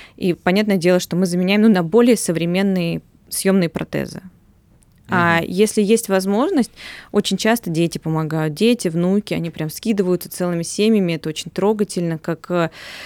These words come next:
Speaker 1: просто лишь бы там сделать там папе, маме, дедушке, бабушке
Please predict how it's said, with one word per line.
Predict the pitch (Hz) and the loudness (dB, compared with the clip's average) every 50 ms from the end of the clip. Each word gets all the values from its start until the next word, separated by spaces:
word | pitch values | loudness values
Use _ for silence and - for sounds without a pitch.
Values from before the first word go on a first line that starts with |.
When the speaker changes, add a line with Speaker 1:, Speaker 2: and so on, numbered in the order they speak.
| - - - - - - | -18 -18 -20 -20 -14 -6
Speaker 1:
просто | - 185 180 - - - 170 | -4 -2 -2 -2 0 0 2
лишь | 175 196 208 202 | 2 2 2 0
бы | 185 170 - | -2 -4 -2
там | - 160 160 | -2 -2 -2
сделать | 156 160 165 175 185 185 180 165 156 - | -2 -2 0 2 2 2 2 0 -2 -4
там | 147 143 160 | -6 -8 -6
папе, | - - 190 196 202 - 190 170 | -2 0 2 2 2 2 0 -2
маме, | 165 165 170 180 185 190 190 175 165 160 160 156 | -2 0 0 2 2 2 0 0 -2 -2 -4 -4
дедушке, | 151 147 180 185 180 180 - - 170 | -2 -2 -2 -2 -2 -4 -6 -8 -6
бабушке | 156 165 175 185 185 185 - - - - - 160 156 156 170 | -2 0 0 0 0 -2 -6 -8 -12 -10 -8 -6 -6 -6 -6